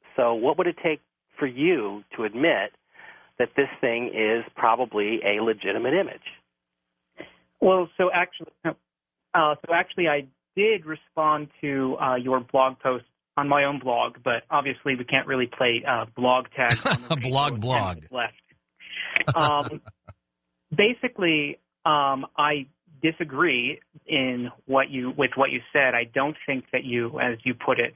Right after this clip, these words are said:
Speaker 2: uh, destroyed my arguments, and people can go to my blog and see why I say that. Um, but basically, I mean, for example, I, and I, I really don't like to use this word, but I'll use it anyway. I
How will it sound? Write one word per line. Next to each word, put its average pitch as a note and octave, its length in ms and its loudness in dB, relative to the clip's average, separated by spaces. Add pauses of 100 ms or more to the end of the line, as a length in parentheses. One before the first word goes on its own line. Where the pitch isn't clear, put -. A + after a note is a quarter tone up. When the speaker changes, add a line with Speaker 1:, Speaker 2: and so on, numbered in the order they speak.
Speaker 2:
uh, A#2 200 2 (120)
destroyed B2+ 680 0 (560)
my B2+ 200 2
arguments, B2+ 640 0
and B2+ 120 -6
people C3 380 0
can A#2 320 -2 (200)
go A#2+ 80 -2
to A2+ 80 -4
my D3+ 240 4
blog C#3 400 2
and A#2+ 180 -8 (140)
see B2+ 220 -4
why B2 440 2
I A#2 200 -6 (100)
say C#3+ 220 2
that. A#2 300 0 (720)
Um, B2 440 4 (400)
but C#3+ 180 -2
basically, F3 580 0
I C#3+ 60 0
mean, C#3 240 -4
for E3 160 2
example, C3 680 -2 (560)
I, D3+ 500 0 (400)
and C#3+ 100 -4
I, C#3 120 0
I C3 280 -2
really C3+ 300 -4
don't B2+ 220 -4
like C3 260 -2
to C3+ 60 -10
use B2+ 120 -4
this A#2+ 120 -10 (100)
word, C3+ 240 4
but B2 80 -6
I'll A#2+ 80 -4
use A#2+ 180 -4
it C3 100 -2
anyway. D3 480 0
I C#3+ 320 0